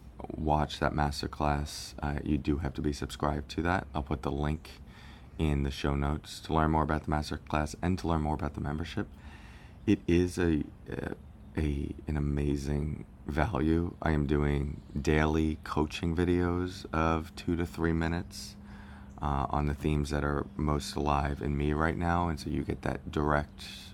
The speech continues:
transmission, uh, visually. Um, it's where the meditation audio library is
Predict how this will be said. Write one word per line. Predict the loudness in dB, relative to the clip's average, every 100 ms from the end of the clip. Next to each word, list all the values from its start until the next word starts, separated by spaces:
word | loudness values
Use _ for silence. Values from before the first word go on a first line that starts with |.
| -16
transmission, | -4 2 2 2 0 -2 0 -2 -2 -4 -4
uh, | -2 -2
visually. | 0 2 2 2 2 2 0 -2 -10 -16 -16 -16 -16 -12 -10 -10 -14 -8
Um, | 0 2 2 0 -2
it's | -2 -4 0
where | 4 6 4
the |
meditation | 4 2 2 0 0 0
audio | 2 4 6 6
library | 6 4 4 4 4 4 4 2 0
is | 4 6 6 2 -2